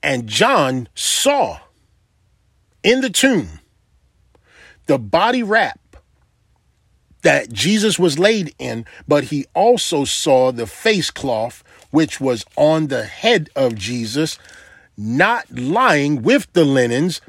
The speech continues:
but folded up in a place by itself, that John knew the ancient Hebrew custom and believed. The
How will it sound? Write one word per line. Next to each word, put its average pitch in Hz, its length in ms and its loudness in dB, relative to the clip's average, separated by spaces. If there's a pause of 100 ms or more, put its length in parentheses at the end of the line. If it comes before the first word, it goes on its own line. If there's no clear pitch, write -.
but 135 180 0
folded 214 560 0 (120)
up 196 280 2
in 160 140 0
a 131 80 0
place 170 460 0
by 165 320 0
itself, - 920 -2 (840)
that 147 340 2
John 160 680 2
knew 135 340 2 (960)
the 127 160 -4 (100)
ancient 180 340 -2
Hebrew 170 440 0
custom 143 580 -4
and 143 240 0
believed. 113 480 -4 (300)
The 127 180 -6